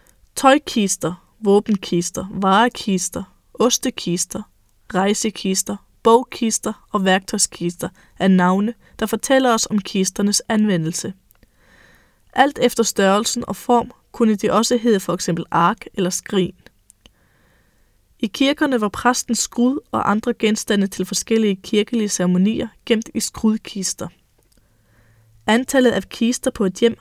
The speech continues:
var også målestokken på velstand. Jo flere kister og af jo flere slags, jo mere havde man til at opbevare i dem.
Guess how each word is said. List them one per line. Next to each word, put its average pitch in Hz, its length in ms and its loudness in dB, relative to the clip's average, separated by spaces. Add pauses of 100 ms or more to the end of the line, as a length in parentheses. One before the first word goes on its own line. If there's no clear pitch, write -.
(120)
var 214 100 0
også 208 220 0
målestokken 208 720 0
på 233 120 -4
velstand. 196 520 -2 (500)
Jo 180 60 2
flere 175 240 2
kister 233 540 -2 (120)
og 190 180 2
af 175 140 -2
jo 202 100 -2
flere 185 260 2
slags, - 440 -2 (340)
jo 269 60 2
mere 240 320 6
havde 214 240 2
man 208 160 2
til 226 140 -4
at - 60 0
opbevare 196 460 0
i 175 80 0
dem. 180 220 -6